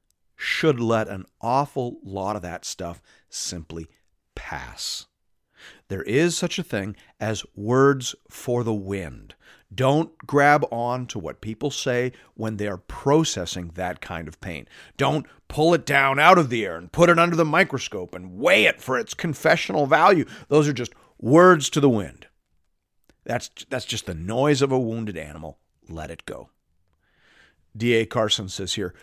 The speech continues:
"When we come across those who for good reason are in terrible despair,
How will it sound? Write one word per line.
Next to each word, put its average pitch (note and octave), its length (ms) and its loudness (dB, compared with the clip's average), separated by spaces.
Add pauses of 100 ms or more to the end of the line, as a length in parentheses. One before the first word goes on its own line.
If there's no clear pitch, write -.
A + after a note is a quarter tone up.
(760)
"When F3 180 2
we A3 120 2
come F#3+ 240 0
across C3 440 4
those A#2 340 0
who C3+ 100 0
for A#2 180 -6
good B2 260 0
reason C3 400 0
are G#2 220 -4
in G2+ 120 -8
terrible B2+ 380 -2
despair, A#2+ 720 -4